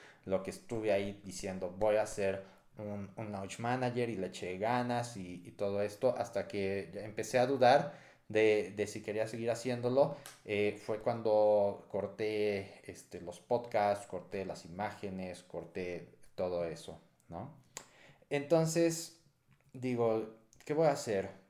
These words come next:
Y me pongo a, a escribir ahí en mi, en mi pizarra, incluso, este, bueno, primero la hice. Digo, "¿Qué puedo hacer?". Puedo hacer cosas sobre lanzamientos, puedo hacer, este, sobre funnels, puedo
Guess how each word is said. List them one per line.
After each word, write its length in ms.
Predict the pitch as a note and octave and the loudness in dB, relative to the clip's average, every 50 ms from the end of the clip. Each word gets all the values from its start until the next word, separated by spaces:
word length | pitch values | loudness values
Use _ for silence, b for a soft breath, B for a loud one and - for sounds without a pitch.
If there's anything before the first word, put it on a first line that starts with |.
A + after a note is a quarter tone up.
| _ - | _ -10
Y 60 | B2 | -6
me 140 | A#2 A#2 A2+ | -6 -6 -4
pongo 320 | - C3+ C3+ C#3+ D#3+ D#3+ | -4 -4 0 4 6 8
a, 600 | D#3 D3 B2+ A2+ G#2+ G#2+ G#2 G#2 G2+ - G2+ G2+ | 10 10 10 10 8 8 6 4 4 0 0 0
a 40 | G2 | 0
escribir 480 | G2+ G2 - - G2+ F#2+ G2 B2 B2+ C3+ | -2 -4 -10 -12 -10 -6 -2 4 6 6
ahí 280 | B2+ B2 A#2 A2+ A#2 | 6 6 2 0 -2
en 120 | A#2 A#2 A2 | -2 -2 -4
mi, 240 | G#2 F#2+ F#2 F#2 F#2 | -6 -6 -6 -6 -8
en 120 | G2 F#2+ | -10 -12
mi 100 | F2+ F#2 | -12 -12
pizarra, 540 | F#2 - F#2 - - G2 G#2 G2+ G#2 A#2+ A2+ | -14 -14 -14 -4 -4 -4 -2 -2 -4 -4 -6
incluso, 520 | G#2+ - - G2 F#2 - A2+ A2 G#2 B B B B B B B B B B | -6 -8 -12 -10 -4 -2 -2 -2 -2 B B B B B B B B B B
este, 880 | - F#2 F#2 F#2+ - - - _ - F#2 F2+ F2+ F2 F2 F2 F2 D#2+ - - | -4 -4 -4 -4 -8 -16 -18 _ -8 -6 -4 -4 -4 -4 -6 -8 -12 -14 -4
bueno, 280 | B2+ A2+ G#2+ F#2+ F2 - - - - _ _ - | -2 -2 0 0 -4 -8 -10 -18 -20 _ _ -10
primero 300 | - G2+ G2+ A2+ A2+ B2 | -8 -6 -4 0 0 2
la 140 | A2+ G#2 F#2+ | 2 2 0
hice. 280 | F2+ D#2+ - - E2 - - _ - _ | 0 -2 -8 -12 -14 -16 -18 _ -20 _
Digo, 360 | - G2+ G2 F#2+ F#2 - - - - C3+ B2+ | -10 -8 -6 -6 -6 -8 -16 -14 -14 -8 -4
"¿Qué 80 | - C#3 | -4 0
puedo 180 | - C#3 A#2+ | 2 2 2
hacer?". 360 | G#2+ - - G#2 F2+ F2 - B B B B B B - | 2 2 -2 -4 -6 -6 -8 B B B B B B 2
Puedo 120 | - D#3 | 4 4
hacer 400 | D#3 D#3 - D3 C3+ C#3 C3+ C3 | 4 4 2 2 2 2 0 -2
cosas 300 | - - A#2 - B2 A2 | -4 -6 -4 -4 -4 -4
sobre 260 | - A2+ G2 F#2 F#2 | -4 -8 -4 -4 -6
lanzamientos, 800 | F2 F2 F2 F2 - F#2 G2+ A#2+ C3 B2+ B2 B2 - A#2+ A#2 A2+ | -6 -6 -10 -10 -10 -8 -6 -4 -4 -6 -6 -6 -4 -4 -4 -4
puedo 220 | - - - G#2 G2 | -6 -4 -2 -2 -2
hacer, 380 | F#2 - - F#2+ F2 F2 - - - - - | -2 -4 -8 -10 -10 -10 -12 -18 -20 -20 -20
este, 280 | - - - - - | -20 -20 -18 -16 -16
sobre 260 | - - - D#2+ - - | -14 -14 -14 -14 -14 -2
funnels, 540 | - C#3 C3 B2+ A#2+ A2 G#2 G#2 G#2 - - | 0 0 2 2 0 -4 -4 -6 -6 -8 -12
puedo 520 | - - A2+ A2 G#2+ G#2 G#2 G#2 G#2+ | -2 0 2 2 4 4 2 2 2